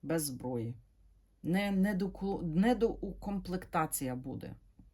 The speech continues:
Не х-, не вистачати. М, ну, дуже недобре. Я, я так і знала. Інтуїція все ж таки працює. Гаразд, мої дорогенькі, як ця влада краде, так ще ні одна не крала.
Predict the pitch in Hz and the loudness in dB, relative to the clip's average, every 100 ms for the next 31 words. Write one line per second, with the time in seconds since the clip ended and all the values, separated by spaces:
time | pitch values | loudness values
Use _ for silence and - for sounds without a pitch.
0 | _ - 170 - 196 226 - 196 202 214 | _ -20 -8 0 2 2 0 2 2 4
1 | 220 - 190 - 147 131 - - - - | 2 0 -4 -2 -2 -4 -8 -16 -16 -20
2 | - - - - - - - _ _ _ | -20 -20 -16 -14 -14 -16 -20 _ _ _
3 | _ _ _ _ _ - 214 185 151 147 | _ _ _ _ _ -14 -12 -8 -10 -8
4 | 131 - 165 - - 151 180 208 196 214 | -8 -8 -10 -14 -14 -14 -8 -6 -4 -6
5 | 214 190 185 165 143 139 139 170 180 180 | -6 -8 -8 -8 -8 -6 -6 -6 -4 -4
6 | 170 160 156 151 - - _ _ - - | -4 -8 -8 -10 -14 -20 _ _ -20 -20
7 | - - - 160 - - 143 147 143 - | -20 -12 -8 -6 -8 -10 -12 -8 -8 -8
8 | 135 127 123 - - - - - - - | -8 -8 -10 -16 -20 -18 -18 -20 -20 -20
9 | - - _ _ 240 262 247 220 196 175 | -20 -20 _ _ 6 8 6 0 0 2
10 | 185 233 233 208 202 185 208 214 - 196 | 2 4 2 0 -4 0 0 0 -2 -2
11 | 180 180 165 156 - 165 190 208 185 _ | 0 0 0 -2 -4 -2 -2 -4 -8 _
12 | _ _ _ _ _ - 165 - - 165 | _ _ _ _ _ -10 -10 -8 -4 -2
13 | 156 143 139 135 135 - 120 117 | -2 -2 -2 -2 -4 -6 -6 -6